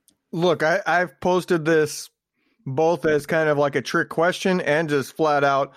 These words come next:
on Twitter over the last five, six days. You know, I posted a poll on our podcast network and I included three quarterbacks, A, B, and C.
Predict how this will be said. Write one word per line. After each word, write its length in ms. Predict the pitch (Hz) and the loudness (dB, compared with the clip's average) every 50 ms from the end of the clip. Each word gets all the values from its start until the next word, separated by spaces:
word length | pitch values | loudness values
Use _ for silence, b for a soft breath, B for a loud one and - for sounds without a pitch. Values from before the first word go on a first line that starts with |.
| B B B B | B B B B
on 160 | - 139 139 123 | -4 -2 -2 -2
Twitter 380 | - - 180 170 165 160 147 | 0 0 2 2 4 4 4
over 180 | 143 147 139 143 | 2 2 2 0
the 80 | 139 | 2
last 340 | 131 131 135 139 139 131 - | 2 2 2 2 0 -2 -2
five, 280 | - 156 143 143 143 - | -2 0 0 0 0 -2
six 200 | - 147 127 - | -2 -4 -4 0
days. 220 | - 160 156 139 | 0 2 2 2
You 60 | 135 | 2
know, 100 | 131 123 | 2 2
I 40 | 123 | 0
posted 340 | 120 - 165 151 - 151 147 | 0 0 -2 -2 -2 -2 -4
a 40 | 135 | -4
poll 520 | 139 - - 185 175 151 139 135 135 B B B B B B B - | -2 -2 -2 0 2 2 0 -2 -4 B B B B B B B -2
on 240 | 151 147 160 165 160 | 0 2 2 2 2
our 160 | 151 143 139 | 2 0 0
podcast 640 | 139 143 165 156 160 147 - 156 147 143 131 - - | 0 0 0 0 0 0 0 0 0 0 0 0 0
network 500 | 147 151 165 139 131 123 117 117 - b b b b b b b | 0 0 0 2 0 0 0 0 -4 b b b b b b b
and 160 | - 139 147 | 0 2 2
I 120 | 147 147 | 2 2
included 600 | 147 143 135 - 170 170 160 156 156 151 139 131 123 - _ _ _ _ - | 2 0 0 2 2 4 4 4 2 2 0 -4 -8 -12 _ _ _ _ -4
three 220 | - 151 190 220 | 0 0 0 0
quarterbacks, 680 | 214 - 202 196 185 160 147 143 135 139 151 - - - - | 2 0 0 0 2 2 2 2 2 0 0 -2 -6 -2 0
A, 260 | 156 147 165 185 196 | 2 2 2 2 2
B, 180 | 165 175 180 | 2 2 2
and 180 | 180 180 170 156 | 2 2 0 -2
C. 400 | - - 135 123 120 120 127 139 | -2 -2 0 2 2 0 0 -4